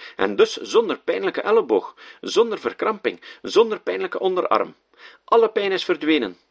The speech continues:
Probleem is wel dat mijn fantoomvingers nog aan mijn schouder hangen. De doos is niet groot genoeg.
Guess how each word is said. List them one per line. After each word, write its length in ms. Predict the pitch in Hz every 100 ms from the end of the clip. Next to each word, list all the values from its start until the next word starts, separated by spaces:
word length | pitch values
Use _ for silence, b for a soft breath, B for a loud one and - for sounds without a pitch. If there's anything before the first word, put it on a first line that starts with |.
| _ b b b
Probleem 400 | - 104 87 175
is 140 | 170 -
wel 360 | 92 151 240 _ b b
dat 180 | 101
mijn 180 | 98 95
fantoomvingers 960 | - 92 - 180 220 156 98 90 - -
nog 260 | 98 95 -
aan 180 | 98 90
mijn 140 | 87
schouder 420 | - 92 87 85
hangen. 320 | 87 85 80 _ _ _ _ _ _ B B B
De 160 | - 110
doos 280 | 139 233 -
is 180 | 113 -
niet 200 | 98 -
groot 300 | - 220 -
genoeg. 440 | 107 87 - -